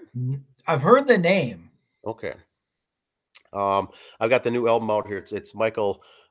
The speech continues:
Speaker 2: uh, Sweet, and I'm not sure the other name on that, but this is another combination of a group, and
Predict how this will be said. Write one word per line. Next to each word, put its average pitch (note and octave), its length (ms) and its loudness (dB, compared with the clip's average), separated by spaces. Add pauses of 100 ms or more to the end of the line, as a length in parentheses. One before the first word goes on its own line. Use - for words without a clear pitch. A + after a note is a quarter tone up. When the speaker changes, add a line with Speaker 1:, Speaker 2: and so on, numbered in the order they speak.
Speaker 2:
uh, F#2+ 140 -2
Sweet, A2+ 520 -10
and G2 140 -4
I'm G#2 80 -6
not G#2+ 120 -4
sure G#2+ 140 -12
the G2+ 100 -8
other F#2+ 120 -6
name G2+ 360 -4
on F#2 180 -2
that, F2 200 -6
but - 140 -10
this F3+ 180 -4
is F#3+ 80 -4
another C#3+ 240 0
combination C3 640 -2
of G#2 100 -4
a - 40 -12
group, F#2 340 -10
and F2+ 180 -10